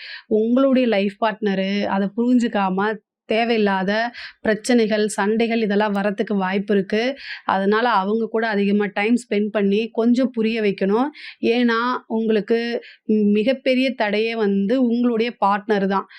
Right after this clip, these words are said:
So, அது லைஃப் பார்ட்னரா இருந்தாலும் சரி, பிசினஸ் பார்ட்னரா இருந்தாலும் சரி. ஏன்னா, ஏழாம் இடம் வந்து பாதகமா இருக்கு. உங்களுடைய மைண்ட் செட்டப் வந்து வேறையா இருக்கும், அவங்களோட மைண்ட் செட்டப் வேறையா இருக்கும்.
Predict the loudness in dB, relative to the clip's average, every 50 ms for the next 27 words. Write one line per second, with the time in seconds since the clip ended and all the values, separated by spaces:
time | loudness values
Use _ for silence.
0 | -20 -20 _ -4 0 0 2 2 2 0 0 0 0 0 0 -2 -2 0 0 0
1 | 0 0 -2 -2 -2 0 -2 -2 -2 -2 0 0 -2 -2 -2 -4 -4 -2 -2 0
2 | 0 0 -2 -2 -4 -6 -2 -2 -2 -2 0 0 -2 -2 0 0 -2 -2 0 -2
3 | -2 -2 -2 0 0 -2 -2 -2 -2 -4 -4 -4 -6 -6 -10 -16 -20 -16 _ -2
4 | 0 2 2 2 0 0 0 0 0 2 0 0 2 2 2 0 0 0 0 0
5 | 0 0 -2 -4 -2 0 2 2 2 2 2 0 -2 -2 -2 0 0 0 0 0
6 | -2 -2 -4 -6 -6 -6 -10 -16 -20 -20 _ _ 0 2 4 4 4 4 4 4
7 | 4 4 2 2 2 0 0 0 -2 -2 -4 -4 -4 -4 -2 -2 -2 0 0 0
8 | 0 -2 -2 -2 -2 -2 0 0 -2 -2 -2 -2 -2 -2 -2 -4 -4 -4 -8 -12
9 | -18 -20 -12 -4 -2 0 0 2 2 4 4 4 2 2 2 2 2 0 0 -2
10 | -2 -2 -2 -4 -2 -2 -4 -2 -2 -2 0 0 -2 0 -2 -2 -2 -2 -2 -2
11 | -2 -2